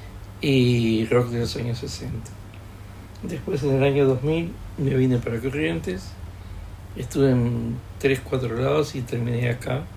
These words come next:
hace quince, hace treinta y cinco años que tengo disquería. Y me especializo en rock nacional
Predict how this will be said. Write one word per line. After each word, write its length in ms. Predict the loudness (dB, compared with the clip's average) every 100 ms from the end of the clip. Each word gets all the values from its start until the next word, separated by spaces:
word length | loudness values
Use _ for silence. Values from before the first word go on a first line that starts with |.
| -12
hace 240 | -10 -8 -8
quince, 440 | -6 -2 -2 -4 -10 -14 -8
hace 200 | -8 -6
treinta 280 | 0 0 0
y 40 |
cinco 260 | -4 -2 0
años 200 | 0 0
que 120 | -4
tengo 140 | -6 -6
disquería. 340 | -8 -10 -10 -12 -14 -16 -16 -16 -14 -14 -14 -12 -2
Y 140 | 4
me 80 | 6
especializo 500 | 6 6 6 6 4
en 140 | 2
rock 160 | 2 2
nacional 540 | 2 0 0 -2 -2